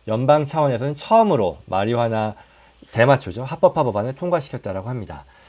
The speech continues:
하원은 이날 단속 대상인 어떤 그 연방 마약류, 그죠? Control Substance Act일 텐데요. 이 연방 마약류 목록에서 마리화나를 빼고요. 또 마리화나에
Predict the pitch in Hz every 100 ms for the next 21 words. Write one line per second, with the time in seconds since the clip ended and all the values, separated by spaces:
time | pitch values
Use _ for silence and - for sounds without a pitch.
0 | - - - 196 202 190 170 135 151 156
1 | 147 - 127 135 151 185 185 139 127 151
2 | 147 147 117 127 123 117 110 113 110 -
3 | - 127 143 165 175 156 107 104 131 170
4 | 175 139 87 - _ _ _ _ _ 139
5 | 139 - 151 143 160 151 143 147 - 123
6 | 104 92 - - 101 175 120 107 135 95
7 | 101 101 - _ - - - 120 123 147
8 | 196 196 123 120 160 185 190 185 185 139
9 | 120 135 151 120 101 120 98 123 156 147
10 | 127 117 190 202 131 90 87 - 117 117
11 | - - 107 135 156 151 127 110 147 117